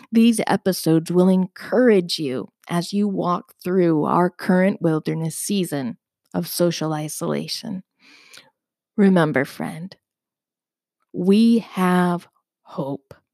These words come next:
Cling to your Lord and Savior, Christ Jesus, and ask God how he wants to use you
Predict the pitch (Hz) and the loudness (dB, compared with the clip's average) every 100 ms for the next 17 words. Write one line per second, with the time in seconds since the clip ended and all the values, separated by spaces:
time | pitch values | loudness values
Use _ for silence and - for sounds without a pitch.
0 | _ _ _ _ _ _ _ _ _ _ | _ _ _ _ _ _ _ _ _ _
1 | - - 180 196 214 220 226 185 175 175 | -12 0 2 4 4 4 4 6 4 4
2 | 180 190 202 208 - 175 156 165 156 156 | 2 2 0 -2 -2 -2 -2 -2 -6 -6
3 | - 156 160 - - - 160 156 - 156 | -10 -6 -6 -8 -14 -8 -6 -6 -14 -18
4 | 160 - _ _ _ _ _ _ - 196 | -20 -20 _ _ _ _ _ _ -2 0
5 | 190 - 208 196 - - 156 139 135 - | 0 0 -2 -2 -8 -8 -8 -6 -10 -12
6 | _ _ _ - 196 202 202 220 208 170 | _ _ _ -2 0 2 2 0 0 0
7 | 160 - - - 214 190 190 220 233 190 | -2 -6 -14 -10 -8 -6 -2 -2 0 -2
8 | 170 170 147 135 - | -4 -8 -8 -8 -12